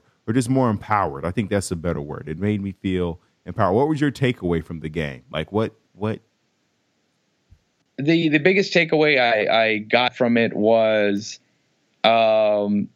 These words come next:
Speaker 2: to have a better life, you have to work on yourself. That is the ultimate takeaway from The Game, is that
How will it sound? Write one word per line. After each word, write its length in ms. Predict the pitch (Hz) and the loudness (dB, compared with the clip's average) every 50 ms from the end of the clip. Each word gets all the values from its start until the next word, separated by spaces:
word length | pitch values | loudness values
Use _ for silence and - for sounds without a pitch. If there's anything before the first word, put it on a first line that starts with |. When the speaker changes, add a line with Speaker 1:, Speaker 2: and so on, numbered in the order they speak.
| - | -2
Speaker 2:
to 120 | - 131 113 | 0 0 2
have 240 | 117 127 135 135 | 2 2 2 2
a 80 | 135 123 | 0 0
better 320 | 107 117 117 113 113 113 | 2 2 2 2 2 0
life, 360 | 107 107 107 107 104 98 - - | 2 2 2 2 0 -2 -2 0
you 100 | 113 104 | 0 2
have 180 | 107 104 101 - | 2 2 0 0
to 100 | 110 107 | 0 2
work 220 | 107 104 98 - | 2 2 2 0
on 140 | 104 101 98 | 0 0 0
yourself. 500 | 95 90 87 - - - - - - - - - _ _ _ _ _ _ _ _ _ _ _ _ _ _ _ _ _ _ _ _ _ _ _ _ _ _ _ _ _ - | 0 0 -2 -2 0 0 0 0 -2 -4 -10 -18 _ _ _ _ _ _ _ _ _ _ _ _ _ _ _ _ _ _ _ _ _ _ _ _ _ _ _ _ _ -4
That 280 | - 117 117 123 123 120 | 2 2 4 4 4 2
is 220 | 120 117 107 110 | 0 -2 -2 0
the 420 | 117 117 113 110 107 104 - - - _ - | 0 0 2 2 0 0 -2 -4 -8 _ 0
ultimate 440 | 107 117 117 110 - 120 113 107 101 | 0 0 0 0 -2 0 0 0 0
takeaway 640 | - 113 107 101 - 107 107 - - - - - - _ _ _ _ _ - | 0 -2 -2 -2 -2 -4 -2 -2 -2 -2 -4 -6 -12 _ _ _ _ _ -6
from 220 | - 123 120 113 110 | 0 2 2 2 2
The 80 | 104 | 0
Game, 360 | 101 101 104 104 - - - - _ _ - - - _ _ - | 2 0 0 -2 -2 -4 -8 -10 _ _ -20 -20 -20 _ _ -6
is 240 | - - 104 101 113 | 0 0 2 2 4
that 400 | 117 110 110 107 - - - | 4 4 4 2 0 -2 -6